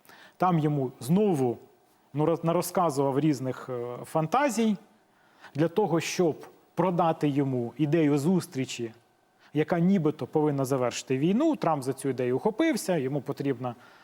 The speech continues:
мирна угода якомога швидше, він хоче цю мирну угоду. І тепер Путін буде г-, згодовувати американцям,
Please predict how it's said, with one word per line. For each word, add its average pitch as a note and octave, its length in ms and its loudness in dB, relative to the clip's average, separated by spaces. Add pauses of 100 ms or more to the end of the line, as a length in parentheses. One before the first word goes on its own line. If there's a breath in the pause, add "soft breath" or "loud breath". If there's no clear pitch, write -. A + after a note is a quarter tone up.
(160 loud breath)
мирна D#3+ 320 2
угода G#3+ 440 2
якомога F#3+ 440 0
швидше, E3 580 -2
він C#3 280 -2
хоче G3 320 -2
цю D#3 160 -2
мирну C#3+ 300 -2
угоду. G3+ 420 0 (420 loud breath)
І F3 80 0
тепер B3 340 -2
Путін G3+ 380 -2
буде D#3 260 0
г-, B2+ 200 -6
згодовувати E3+ 960 0 (260 soft breath)
американцям, C#3+ 840 -2